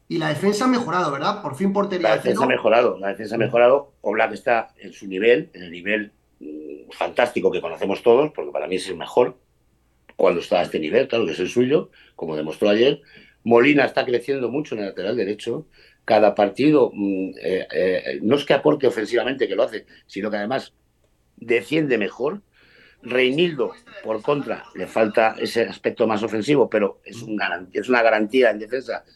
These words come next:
Speaker 2: porque además está en todos lados, tapa todos los huecos y apoya a sus compañeros. Y luego los dos centrales, pues Savic, Hermoso, ¿por qué? Pues porque Savic, aunque ayer no lo demostrara, tácticamente es un buen futbolista,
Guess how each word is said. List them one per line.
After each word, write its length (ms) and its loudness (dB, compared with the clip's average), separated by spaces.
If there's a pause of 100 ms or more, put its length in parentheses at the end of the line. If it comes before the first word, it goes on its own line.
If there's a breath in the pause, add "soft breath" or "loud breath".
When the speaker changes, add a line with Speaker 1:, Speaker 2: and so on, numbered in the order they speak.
(180 soft breath)
Speaker 2:
porque 200 -8
además 340 0
está 180 0
en 160 0
todos 280 4
lados, 380 0 (340)
tapa 280 0
todos 120 4
los 140 0
huecos 380 -4
y 120 0
apoya 300 0
a 40 -4
sus 140 -14
compañeros. 540 -4 (320 loud breath)
Y 80 -10
luego 180 4
los 140 2
dos 140 -2
centrales, 600 0 (400)
pues 300 -12
Savic, 380 -2
Hermoso, 360 -4
¿por 140 -4
qué? 240 -4 (380 soft breath)
Pues 160 -14
porque 240 -6
Savic, 480 0 (140)
aunque 260 -8
ayer 200 0
no 100 0
lo 140 6
demostrara, 640 0
tácticamente 720 -6
es 80 -14
un 80 -12
buen 160 -4
futbolista, 640 4